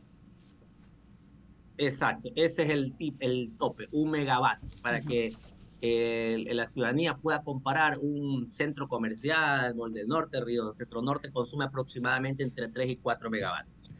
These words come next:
Speaker 1: Ellos tienen el poder económico para poder surtirse con gran cantidad de paneles solares, pero no, el gobierno daba una limitación de un megavatio, por temas técnicos, por temas quizás también económicos,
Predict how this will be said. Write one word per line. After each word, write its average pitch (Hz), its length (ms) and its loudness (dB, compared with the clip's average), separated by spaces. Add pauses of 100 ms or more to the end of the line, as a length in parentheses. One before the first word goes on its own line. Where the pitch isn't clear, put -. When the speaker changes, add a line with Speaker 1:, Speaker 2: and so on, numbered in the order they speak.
(440)
Speaker 1:
Ellos 156 520 4 (200)
tienen 160 320 4
el 165 140 4
poder 147 280 2
económico 160 560 0
para 165 240 2
poder 175 260 0
surtirse 214 580 -2
con 160 160 -6
gran 175 220 2
cantidad 190 340 2
de 190 80 2
paneles 175 320 -4
solares, 240 460 -4
pero 143 160 0
no, 160 180 2
el 110 80 2
gobierno 127 320 -2
daba 139 160 -2
una 143 120 -2
limitación 131 500 -4
de 113 80 0
un 120 100 0
megavatio, 113 500 -2 (360)
por - 160 -2
temas 104 320 -2
técnicos, 143 600 2 (440)
por 117 200 -2
temas 127 720 2 (140)
quizás 123 360 -2
también 123 300 2
económicos, 143 720 0